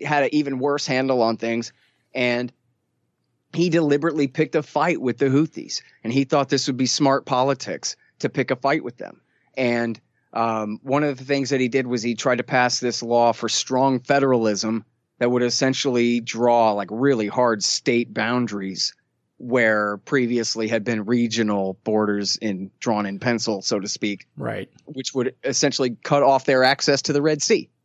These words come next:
Speaker 1: which is just a declaration of war.
Speaker 2: Yeah.
Speaker 1: That's, give me a break.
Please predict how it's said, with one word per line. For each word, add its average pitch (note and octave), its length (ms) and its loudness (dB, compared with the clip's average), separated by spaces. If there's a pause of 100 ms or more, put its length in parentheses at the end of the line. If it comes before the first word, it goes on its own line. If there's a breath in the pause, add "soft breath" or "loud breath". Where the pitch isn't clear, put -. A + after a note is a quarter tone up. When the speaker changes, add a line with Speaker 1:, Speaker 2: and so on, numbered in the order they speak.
(440)
Speaker 1:
which C#3 200 -2
is D3+ 120 -2
just - 260 -2
a C#3 60 -2
declaration A2+ 640 -2
of F2+ 120 -12
war. F3+ 340 -2 (240)
Speaker 2:
Yeah. - 180 -8 (160)
Speaker 1:
That's, - 220 -8 (100)
give D3 80 -8
me C3+ 60 -2
a B2+ 40 -2
break. C3 240 -2